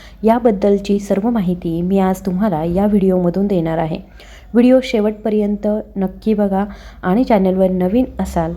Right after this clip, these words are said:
तर चॅनलला सबस्क्राईब करा. तसेच कमेंट बॉक्समध्ये श्री स्वामी समर्थ किंवा ओम कुलदेवताय नमः लिहायला विसरू नका. तर आपण कुलदेवीची ओटी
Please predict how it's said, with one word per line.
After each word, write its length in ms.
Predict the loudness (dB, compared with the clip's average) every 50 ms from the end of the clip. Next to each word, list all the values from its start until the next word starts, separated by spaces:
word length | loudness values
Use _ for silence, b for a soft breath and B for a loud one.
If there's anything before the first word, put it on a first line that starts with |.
| -2 -2
तर 60 | -2
चॅनलला 440 | 0 0 0 0 0 0 0 -2 -2
सबस्क्राईब 600 | -2 0 -2 -2 -2 -4 -4 -2 -2 -2 -2 -4 -4
करा. 140 | -4 -4 -4 -6 B B B B B B -4
तसेच 420 | -4 -2 0 0 0 0 0 -4 -8 B B B B B B B B B -6 0 4
कमेंट 320 | 4 4 6 4 2 2 2
बॉक्समध्ये 600 | 2 2 0 0 -2 -4 -2 -2 -2 -2 -4 -6 -6
श्री 260 | -8 -4 -4 -4 -2
स्वामी 300 | -2 -2 0 0 0 0
समर्थ 420 | 0 0 2 2 2 0 0 -2 -4 -2
किंवा 280 | -2 0 0 2 0 0 0 0
ओम 260 | 0 2 4 4 2 2
कुलदेवताय 840 | 0 0 0 2 2 2 2 2 2 0 0 2 2 2 2 2
नमः 380 | 0 0 0 -2 -2 -4 -6 -8 -10 B B B B B B B B B
लिहायला 400 | 0 2 2 4 2 2 2 2
विसरू 400 | 2 0 0 -2 -2 -4 -4 -2
नका. 260 | -2 -4 -4 -6 -8 -10 -12 -16 -20 -20 -20 -20 -10 -6 -2
तर 100 | 0 0
आपण 480 | 0 0 -2 -2 0 0 0 2 0 -2
कुलदेवीची 760 | 0 0 2 2 4 4 4 4 4 2 0 -4 -4 -6 -6 -4 -2 -2
ओटी 340 | -2 -2 -2 -2 -4 -4